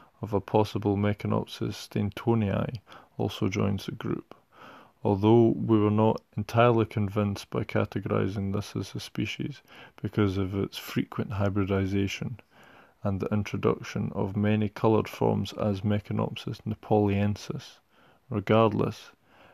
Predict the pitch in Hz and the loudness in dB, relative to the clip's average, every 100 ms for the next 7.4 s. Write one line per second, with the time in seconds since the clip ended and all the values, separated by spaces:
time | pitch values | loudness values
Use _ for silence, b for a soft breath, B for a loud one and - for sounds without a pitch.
0 | b - 107 92 98 101 101 98 95 98 | b -6 -2 0 2 2 2 0 0 0
1 | 104 - 98 98 101 98 - 113 - 139 | -2 -6 -8 -4 -2 -4 -4 -6 -6 -12
2 | 127 _ _ _ _ _ _ _ _ _ | -16 _ _ _ _ _ _ _ _ _
3 | _ _ _ _ 127 - - 117 104 101 | _ _ _ _ -4 -4 0 2 2 -2
4 | 107 - 107 104 98 95 104 101 98 - | -6 0 2 2 0 2 2 2 -2 -6
5 | - 98 - B B B - - 110 107 | -6 -6 -10 B B B -8 0 0 2
6 | 113 113 107 - 113 - 123 104 117 107 | 2 4 4 2 -2 -6 -10 -4 -2 -2
7 | - - 98 - | -4 -6 -8 -10